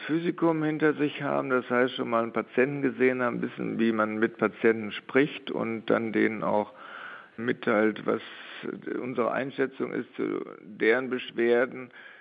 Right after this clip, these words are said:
Also m-, medizinisches Grundverständnis würde ich als eine Voraussetzung sehen. Natürlich digital sind die jungen Studierenden heute sehr weit und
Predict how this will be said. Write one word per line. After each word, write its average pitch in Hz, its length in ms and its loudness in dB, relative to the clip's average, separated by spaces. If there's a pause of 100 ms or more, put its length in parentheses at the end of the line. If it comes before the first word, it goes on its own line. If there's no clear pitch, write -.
(160)
Also 107 580 -2
m-, 127 920 -8
medizinisches 139 800 2
Grundverständnis 151 840 4
würde 135 180 0
ich - 60 0
als - 200 0
eine 143 260 -2
Voraussetzung 127 800 0
sehen. 120 200 4
Natürlich 120 440 -2
digital 117 640 0
sind 113 220 -8
die 113 160 -2
jungen 113 420 -2 (560)
Studierenden 104 560 2
heute 107 580 2 (380)
sehr 117 260 2
weit 123 400 2
und 117 340 -6